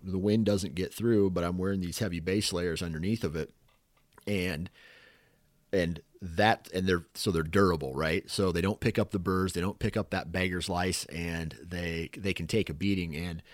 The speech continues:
I wore 'em in Michigan, and I wore 'em in, uh,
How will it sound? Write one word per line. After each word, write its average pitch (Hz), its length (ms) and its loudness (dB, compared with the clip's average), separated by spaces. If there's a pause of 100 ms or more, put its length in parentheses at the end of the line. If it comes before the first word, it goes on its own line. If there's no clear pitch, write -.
(260)
I 90 100 -4
wore 110 380 6
'em 101 320 2 (200)
in 92 440 -2
Michigan, 131 560 -2 (240)
and 95 100 -2
I 90 120 -2
wore 98 360 0
'em 98 240 -2 (120)
in, 87 640 -6 (640)
uh, 80 560 -8